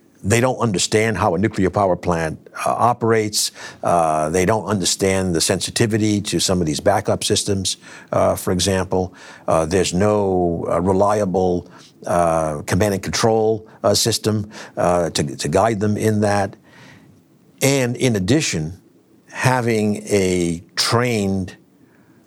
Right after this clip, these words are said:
nuclear reactor operating staff operating for days and days on end,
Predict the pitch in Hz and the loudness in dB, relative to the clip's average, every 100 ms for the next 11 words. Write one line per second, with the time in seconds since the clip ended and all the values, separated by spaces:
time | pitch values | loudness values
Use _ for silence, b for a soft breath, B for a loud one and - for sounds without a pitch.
0 | _ - 117 120 107 92 92 107 107 82 | _ 0 0 2 2 2 2 0 0 -2
1 | - 139 156 92 85 76 - - 76 87 | 2 0 2 0 0 -2 -2 0 0 -2
2 | - - _ _ _ _ b b b b | -8 -16 _ _ _ _ b b b b
3 | b b _ 120 127 104 95 92 90 82 | b b _ 0 2 0 2 2 0 -2
4 | 90 78 95 113 120 107 90 87 80 104 | -2 0 2 2 0 0 0 0 2 2
5 | 107 107 - 92 87 98 123 113 87 80 | 2 0 0 0 0 0 0 0 -2 -6